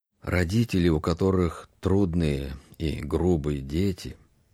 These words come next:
пусть не обвиняют их, но того, кто стоит за их спинами — дьявола. С дьяволом же мы можем воевать только тогда,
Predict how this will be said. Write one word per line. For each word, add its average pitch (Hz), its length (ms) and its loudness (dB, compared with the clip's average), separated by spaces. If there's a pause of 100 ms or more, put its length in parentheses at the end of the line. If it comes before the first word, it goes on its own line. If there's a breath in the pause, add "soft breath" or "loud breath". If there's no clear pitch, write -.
(100)
пусть 117 320 0
не 110 160 4
обвиняют 110 840 2
их, - 880 -4
но 82 220 -2
того, 95 540 0
кто - 260 -6
стоит 87 600 -2 (100)
за 82 220 -6
их 80 200 -4
спинами — 71 760 -8 (720)
дьявола. 73 720 -6 (640)
С 87 180 -4
дьяволом 95 720 2
же 85 160 -2
мы 85 100 0
можем 82 380 0
воевать 78 460 0
только 76 280 -2
тогда, 73 600 -4